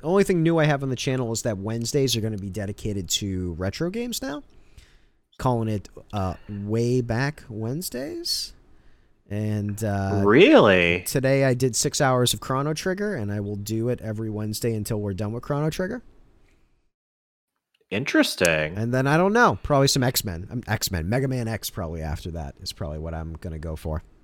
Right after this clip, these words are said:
Speaker 2: Mm, X one?
Speaker 1: X one. I will start with X one. I've never really played
Speaker 2: Yeah.
Speaker 1: X three.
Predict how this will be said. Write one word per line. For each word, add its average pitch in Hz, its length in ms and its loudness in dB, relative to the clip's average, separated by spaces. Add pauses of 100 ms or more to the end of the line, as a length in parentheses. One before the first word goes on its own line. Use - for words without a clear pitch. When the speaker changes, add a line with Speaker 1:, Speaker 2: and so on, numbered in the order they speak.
(1040)
Speaker 2:
Mm, 113 360 -6
X - 280 -2
one? 139 380 4 (340)
Speaker 1:
X - 240 -4
one. 78 460 -6
I 87 60 -2
will 92 100 -2
start 143 280 2
with 127 140 -4
X 113 240 -2
one. 104 200 -4
I've 110 220 -4
never 208 360 -2
really 160 420 2
played 127 340 0
Speaker 2:
Yeah. 104 80 -4
Speaker 1:
X 95 220 0
three. 95 520 -4